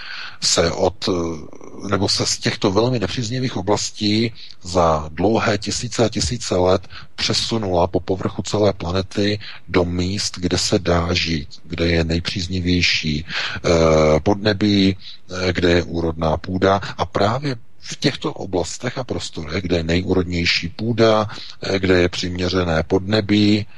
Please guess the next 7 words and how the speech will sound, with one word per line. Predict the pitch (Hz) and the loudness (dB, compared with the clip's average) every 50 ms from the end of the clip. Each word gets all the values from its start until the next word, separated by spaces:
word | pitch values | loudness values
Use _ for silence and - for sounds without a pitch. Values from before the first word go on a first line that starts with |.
| - - - | -14 -8 -4
ani | - 92 92 101 | -2 0 0 2
moc | 104 101 98 90 | 2 2 0 0
horké, | 90 - 101 95 95 - - 95 95 87 | 0 0 0 0 0 2 2 2 4 2
ani | 80 82 82 87 98 | 0 -2 -4 -4 -4
moc | 107 104 101 | -2 -4 -4
studené, | - - - - 104 101 98 - 95 95 95 95 95 95 | -4 -6 -4 -2 0 0 2 2 2 2 2 2 0 -2
eh, | - - - - - - - - - | -4 -10 -14 -14 -14 -14 -12 -10 -6